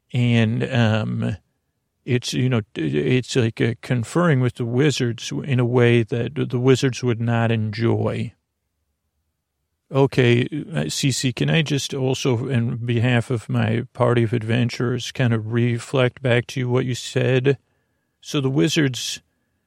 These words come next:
we were, we were tasked with coming and closing the portal. We may or may not have the ability to do that, or, and we don't totally understand that. And we've got nothing against your world other than if it's not compatible, we'd like to close the portal.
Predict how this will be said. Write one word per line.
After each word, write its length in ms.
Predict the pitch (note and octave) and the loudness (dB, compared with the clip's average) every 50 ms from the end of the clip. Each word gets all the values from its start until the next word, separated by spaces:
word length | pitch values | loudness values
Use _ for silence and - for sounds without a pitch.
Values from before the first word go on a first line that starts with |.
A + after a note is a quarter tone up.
| _ _ _ _ | _ _ _ _
we 160 | - D3 E3 F3 | 0 2 4 4
were, 180 | E3 C#3+ D#3 | 6 4 2
we 220 | D3 C#3+ D3 E3 D#3+ | 0 0 2 4 4
were 300 | C#3+ C3+ C#3+ C#3+ C3 A#2 | 6 6 8 6 6 6
tasked 520 | - - A#2+ A#2 A#2 A2+ - - - - C3+ - | 4 4 4 4 4 2 -2 -6 -6 -6 -6 -2
with 200 | C3+ B2 A#2+ - | 0 -2 -2 -2
coming 320 | - - C3+ C3 B2+ B2 B2 | -2 -4 -2 0 0 0 0
and 140 | A#2+ A2+ - | 0 -2 -4
closing 420 | - B2 A#2 A#2 A2+ - B2 A2 | -2 0 0 0 0 -2 -2 -4
the 60 | A2 | -4
portal. 640 | G#2 - A#2+ B2 B2 A#2 A#2 A#2 A#2 A#2+ A#2 A2+ _ _ _ _ _ _ - | -2 -2 -4 -4 -2 -2 -4 -4 -2 -4 -4 -6 _ _ _ _ _ _ -4
We 160 | C3+ B2+ B2 | 0 2 2
may 260 | B2 B2+ C3+ C3+ B2+ | 4 4 4 4 4
or 80 | C3+ B2 | 2 2
may 180 | B2 B2 B2 A#2+ | 2 2 2 4
not 220 | A#2+ A2+ A2 G#2 | 4 2 2 2
have 220 | G#2 A#2+ A#2 A2 | 2 0 0 0
the 100 | B2+ B2+ | 0 -2
ability 420 | A#2 A2+ A#2 A#2+ A#2 A2+ A2+ A2 A2 | -2 0 0 -2 0 0 -2 -2 -4
to 100 | A2 B2 | -4 -6
do 260 | A2 A2+ B2 B2 B2 | -4 0 0 0 2
that, 380 | A#2 A#2+ A#2 A#2 A#2 A#2 B2 - | 4 4 4 4 4 2 0 -2
or, 240 | - C3+ B2+ B2 B2+ | -2 0 0 0 0
and 320 | - C3+ A#2+ A#2+ B2 A2+ | 0 2 2 2 2 2
we 80 | A#2 A#2+ | 0 2
don't 240 | A#2+ A#2+ A#2+ A#2 - | 2 2 0 0 -2
totally 400 | - C#3 B2 A#2 A#2+ A#2 A2+ A2+ | -4 -2 0 2 2 2 2 0
understand 680 | A2+ A2+ B2 - - - D3 C3 B2 A#2+ A#2 A2+ A2 | 0 -2 -4 -6 -4 -2 0 2 2 4 2 2 0
that. 380 | A2+ A2 A2+ A#2 A#2+ A#2+ C3 - _ _ _ _ _ _ _ _ _ _ _ _ _ _ _ - | -2 -4 -6 -4 -4 -6 -6 -8 _ _ _ _ _ _ _ _ _ _ _ _ _ _ _ -4
And 100 | - C3 | 0 0
we've 140 | D3 C3+ - | 0 2 2
got 220 | D3 C#3 C#3 C3+ | 2 2 2 2
nothing 460 | C3+ C3 C3 C3 B2 - - C3 A#2 | 2 2 2 2 2 2 0 0 0
against 420 | A#2 A#2 B2+ B2 A#2+ A2+ - - - | 2 2 2 2 2 0 -4 -4 -2
your 140 | C3 A#2+ | -2 0
world 340 | A#2 A#2+ A#2+ A#2 A2+ A2+ A2 | 0 2 2 2 2 2 0
other 280 | B2 B2 B2+ A#2 A#2+ A#2 | 0 0 0 2 0 2
than 300 | G#2+ A#2 A2 A2+ A2+ G#2 | 2 0 0 0 -2 -4
if 180 | - C3 - | -4 -4 -4
it's 140 | - A#2+ - | -4 -4 -2
not 220 | C3+ C3+ B2 A2+ - | 0 0 0 0 0
compatible, 680 | - A#2+ - - C3+ C3 C3 B2 A#2+ A2+ A2+ A2 A2+ | -2 -4 0 0 2 2 2 2 0 0 -2 -4 -2
we'd 240 | A#2 B2 B2 A2+ - | -2 -4 -4 -2 0
like 220 | B2 A2+ A2+ - | 0 0 -2 -2
to 100 | - - | -6 -10
close 420 | B2 - - C3+ C3 B2 A#2 A2 - | -10 -8 -4 -2 0 0 0 0 -2
the 80 | - | -6
portal. 680 | - - - C3+ C3 B2+ B2 A2 A2+ A#2 A#2 B2 B2 A#2+ | -6 -2 2 4 4 4 4 2 0 -2 -2 -2 -4 -6